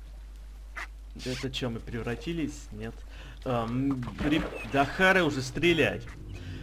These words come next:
Ре-, о, как меня уже задрали эти конченые мотоциклисты, которые за окном тут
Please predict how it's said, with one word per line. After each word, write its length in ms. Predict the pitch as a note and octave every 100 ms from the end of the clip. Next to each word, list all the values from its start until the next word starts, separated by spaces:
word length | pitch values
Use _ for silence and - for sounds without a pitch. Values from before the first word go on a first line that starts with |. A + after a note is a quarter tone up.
| - - - G#2
Ре-, 280 | C#3+ D#3 - - - - - -
о, 1000 | F3+ F3 E3+ E3 E3 E3 - - D#3 - -
как 140 | D#3+
меня 200 | C#3+ D#3
уже 180 | D#3 E3
задрали 480 | C3+ D#3+ C#3+ D#3+ D3+
эти 180 | D3 D3+
конченые 520 | D#3 D3+ D3+ D#3 D3
мотоциклисты, 840 | D3 D3 C#3+ D3 C3 D#3+ F3+ -
которые 360 | C#3+ C#3+ D3 C#3+
за 140 | B2+
окном 400 | D3 D#3 D3+ C3+
тут 180 | C3 C3+